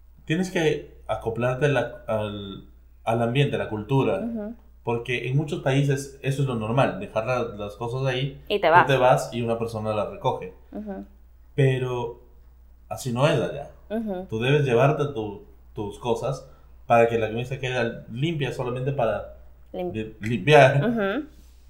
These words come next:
Speaker 1: y que te puedas sentar.
Speaker 2: Sí, y obviamente es muy injusto que alguien tenga que trabajar el doble porque
Speaker 1: Claro.
Speaker 2: a ti te dio pereza ir hasta el tacho de basura.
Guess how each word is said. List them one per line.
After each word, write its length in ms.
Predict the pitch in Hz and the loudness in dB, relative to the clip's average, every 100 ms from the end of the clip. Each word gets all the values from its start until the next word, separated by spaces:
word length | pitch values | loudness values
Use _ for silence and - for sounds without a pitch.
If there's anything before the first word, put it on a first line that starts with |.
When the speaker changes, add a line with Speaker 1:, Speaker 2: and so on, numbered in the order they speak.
| - | -18
Speaker 1:
y 100 | 120 | -12
que 120 | 113 110 | -4 -4
te 60 | |
puedas 240 | 107 117 113 | 0 0 0
sentar. 560 | 123 139 139 - - - - | 0 2 2 -2 -16 -20 -6
Speaker 2:
Sí, 360 | - 226 165 - - - - | 4 4 4 -8 -20 -20 -2
y 260 | 262 277 - | 4 4 8
obviamente 520 | 254 269 277 269 269 | 10 10 8 6 6
es 80 | 277 | 6
muy 140 | 277 240 | 6 4
injusto 540 | 254 240 226 214 208 | 4 2 2 4 4
que 520 | 202 190 190 180 - - - - - - - | 4 4 4 2 -2 -18 -20 -20 -20 -20 4
alguien 240 | 180 202 208 | 8 8 8
tenga 180 | 208 196 | 6 6
que 100 | 202 | 6
trabajar 360 | 190 190 190 | 6 6 6
el 180 | 190 185 | 2 6
doble 680 | 202 185 170 170 170 170 - - - - | 10 12 10 4 0 -2 -8 -20 -20 0
porque 500 | 190 190 156 135 190 | 6 8 8 8 10
Speaker 1:
Claro. 180 | - 185 | 10 8
Speaker 2:
a 40 | |
ti 120 | 190 196 | 8 4
te 100 | 196 | 6
dio 180 | 190 | 6
pereza 480 | 190 185 190 196 185 | 6 4 4 6 6
ir 140 | 190 185 | 6 4
hasta 200 | 190 180 | 4 2
el 140 | 180 | 4
tacho 260 | 170 170 185 | 2 2 2
de 60 | |
basura. 400 | 156 208 208 156 | 2 6 6 6